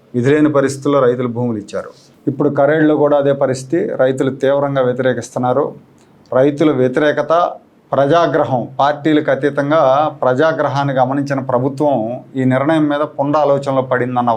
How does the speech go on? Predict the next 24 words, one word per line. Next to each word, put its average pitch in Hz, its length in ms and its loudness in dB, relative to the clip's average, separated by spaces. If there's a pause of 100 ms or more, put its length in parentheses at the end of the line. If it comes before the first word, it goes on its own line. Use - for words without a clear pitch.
వార్తలు 143 420 2
వస్తున్నాయి. 110 360 -16 (800)
ఈ 147 40 0 (120)
వార్తలు 170 380 2
వస్తున్న 165 340 0
నేపథ్యంలోనే 151 680 -2 (380)
సాక్షి 156 340 -2 (100)
కంపెనీ 156 380 0
స్టాండ్ 147 340 -4
తీసుకుంది. 113 460 -10 (480)
కంపెనీ 165 320 2 (100)
తరపున 160 360 2
వకాల్తా 156 420 0
పుచ్చుకుంది. 123 460 -6 (200)
వైసీపీ 190 520 0
నేతల 160 240 2 (180)
దొంగ 147 260 2
నాటకాలు 160 400 0
ఎలా 143 220 2
ఉంటాయో 139 280 -2 (120)
ప్రజలు 135 260 2
అర్థం 123 280 -2
చేసుకోవాలి. 87 460 -8 (380)
ప్రజల 151 240 2